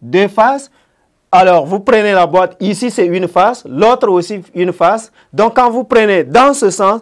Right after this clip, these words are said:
face, face, devant vous c'est une fa-, devant vous, face à vous c'est une face, de l'autre côté une face, en haut et en bas c'est une face. On dit il a six faces et les arêtes.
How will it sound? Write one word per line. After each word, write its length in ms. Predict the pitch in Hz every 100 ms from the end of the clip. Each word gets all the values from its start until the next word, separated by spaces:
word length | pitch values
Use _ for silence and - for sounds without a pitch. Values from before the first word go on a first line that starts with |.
| _
face, 400 | - 214 226 226
face, 380 | - 208 247 - _ _ _ _
devant 360 | - 196 190 190
vous 120 | 175
c'est 160 | 180 156
une 200 | 165 170
fa-, 320 | - 180 190
devant 320 | 147 156 165
vous, 140 | 156 156
face 280 | - 247 220
à 80 |
vous 180 | 160 160
c'est 140 | 156 147
une 180 | 156
face, 300 | 156 175 220
de 140 | 127 143
l'autre 260 | 185 185
côté 340 | - 147 151 151
une 200 | 151 143
face, 320 | 151 170 185 _ -
en 100 | 120 135
haut 140 | 156
et 60 | 151
en 80 |
bas 220 | 131 143 147
c'est 340 | 135 143 147 _ -
une 140 | 143 139
face. 340 | 131 143 -
On 100 | 135
dit 200 | 135 135
il 120 | 139
a 200 | 135 156 -
six 240 | _ - 196
faces 340 | 190 185 247 _ _ _ _ -
et 300 | 160 208 -
les 300 | 151 220 180
arêtes. 320 | 160 135 117